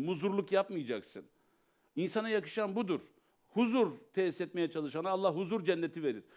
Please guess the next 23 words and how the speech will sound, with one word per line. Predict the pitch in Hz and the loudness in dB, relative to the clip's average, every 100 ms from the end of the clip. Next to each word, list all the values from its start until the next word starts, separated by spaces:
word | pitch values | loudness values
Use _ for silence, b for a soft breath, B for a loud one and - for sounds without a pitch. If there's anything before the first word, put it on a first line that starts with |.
| b b | b b
Muzurluk | 135 190 226 254 233 247 | 0 4 6 6 4 2
tesis | - 185 - | 4 2 0
etmeye | 175 170 156 | -4 -2 -2
çalışana | 156 143 160 | -4 -6 -4
Allah | 208 190 185 | -4 2 2
muzuru | 170 190 175 208 | 2 0 0 2
cehennemin | 170 170 170 196 | 4 4 2 -2
dibini | 160 156 165 | -4 -2 0
verir. | 151 101 - b b | 0 -2 -10 b b
Hak | 190 208 | 2 4
olsun | 170 135 139 | 0 -2 -4
da | 120 | -4
onlara. | 107 101 87 - _ _ _ _ _ _ _ _ _ _ _ | -6 -8 -12 -14 _ _ _ _ _ _ _ _ _ _ _
Kimse | - 127 | -8 -6
cehenneme | 127 139 143 147 | -4 -2 -2 -4
gitsin | 127 - 127 | -6 -8 -6
demiyoruz | 135 175 170 120 | -4 -2 -4 -4
ama | 107 110 | -6 -2
ya | 143 | 0
insan | 151 143 - 175 | 0 -2 -4 -6
gibi | 160 156 | -6 -6
yaşayalım | 127 - 107 95 104 | -8 -8 -14 -12 -10
ya. | 120 147 | -8 -10